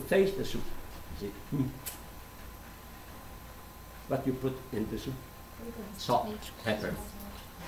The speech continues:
spice, you know. Well, in fact, why do you do that? Because, well, ten years ago, twenty years ago, you discover that to, to give taste to soup, you must put some spice,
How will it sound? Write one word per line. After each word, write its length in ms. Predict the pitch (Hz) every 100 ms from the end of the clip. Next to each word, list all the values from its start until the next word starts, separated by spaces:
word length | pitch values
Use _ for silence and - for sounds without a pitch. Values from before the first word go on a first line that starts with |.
| -
spice, 520 | - 113 101 - - - - -
you 80 | -
know. 120 | 135 - - - - - -
Well, 140 | 120 -
in 140 | 190
fact, 300 | 190 262 -
why 140 | 240
do 140 | 277 165
you 140 | 131
do 140 | 117 104
that? 180 | 82 - - - - - - - - -
Because, 420 | - - 123 220 - - - - 107 - - - - -
well, 220 | 117 151 160 -
ten 220 | 254 294
years 300 | 240 233 175
ago, 520 | 175 151 151 208 - - -
twenty 400 | 175 262 - 202
years 320 | 180 180 147
ago, 460 | 151 131 139 247 - - - - - - - -
you 100 | 143
discover 600 | 139 226 - 170 147 165
that 280 | 117 120 -
to, 160 | 131 - - -
to 120 | 131
give 380 | 123 151 147 147 - -
taste 380 | 202 170 123 -
to 180 | 123 123
soup, 340 | - 160 - - - - - 131
you 100 | 127
must 320 | 135 135 -
put 220 | 139 -
some 240 | - 110
spice, 340 | - 147 -